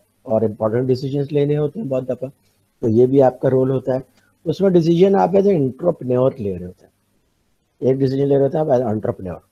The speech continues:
Project में आपका जो position, आपकी पोजीशन है project manager की, basically you are an entrepreneur,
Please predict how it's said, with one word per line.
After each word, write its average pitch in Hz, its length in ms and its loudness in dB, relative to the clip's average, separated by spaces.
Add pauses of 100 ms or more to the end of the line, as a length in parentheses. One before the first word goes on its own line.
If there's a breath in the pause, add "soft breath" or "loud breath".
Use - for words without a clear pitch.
(1300)
Project 175 360 2
में 185 240 -2
आपका 165 540 0
जो 165 420 2 (140)
position, 127 420 -8
आपकी 127 280 -4
पोजीशन 135 500 -2
है 139 120 2
project 135 360 -2
manager 120 360 -2
की, 147 200 -6
basically 147 500 -4
you 135 60 0
are 135 160 2
an 143 160 -2
entrepreneur, 127 520 0